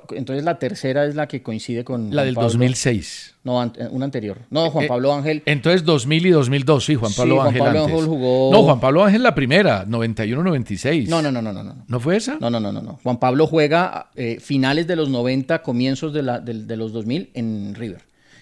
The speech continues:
Speaker 1: que es cuando coincide con, con Saviola y con Aimar.
Speaker 2: Entonces, dos mil, dos mil dos.
Speaker 1: Es esa, es
Speaker 2: Sí,
Speaker 1: esa.
Speaker 2: Saviola y Aimar, que era una tripleta
Speaker 1: Sí.
Speaker 2: enloquecedora.
Speaker 1: Pero mire, además del recibimiento, del beso que le dio un hincha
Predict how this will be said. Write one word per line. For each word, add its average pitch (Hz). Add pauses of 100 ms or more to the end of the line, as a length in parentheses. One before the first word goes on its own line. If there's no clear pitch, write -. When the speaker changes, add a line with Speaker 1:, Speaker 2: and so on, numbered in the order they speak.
Speaker 1:
que 135
es 123
cuando 156
coincide 135
con, 113 (340)
con 123
Saviola 127
y -
con 135
Aimar. 110
Speaker 2:
Entonces, 160
dos 143
mil, 156
dos 160
mil 165
dos. 151
Speaker 1:
Es 127
esa, - (100)
es -
Speaker 2:
Sí, -
Speaker 1:
esa. 117
Speaker 2:
Saviola 127
y 147
Aimar, 120
que 147
era 143
una 139
tripleta 110 (120)
Speaker 1:
Sí. - (340)
Speaker 2:
enloquecedora. 120
Speaker 1:
Pero 180
mire, 214
además 170
del 233
recibimiento, 170
del 147
beso 151
que 139
le 123
dio 123
un 131
hincha 135